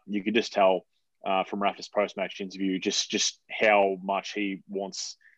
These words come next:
uh, this, this title, this, this first Ma-, uh, Masters Finals title.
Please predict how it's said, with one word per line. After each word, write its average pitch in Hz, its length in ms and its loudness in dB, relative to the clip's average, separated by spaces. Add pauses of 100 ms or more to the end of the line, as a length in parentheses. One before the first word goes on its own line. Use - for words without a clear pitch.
(320)
uh, 95 300 2
this, - 440 -6
this 101 140 -6
title, 98 380 0
this, 92 220 -4
this - 280 -8
first 104 460 -2
Ma-, 98 180 0 (140)
uh, 95 100 0
Masters 95 420 -6
Finals 92 300 -8
title. 87 300 -8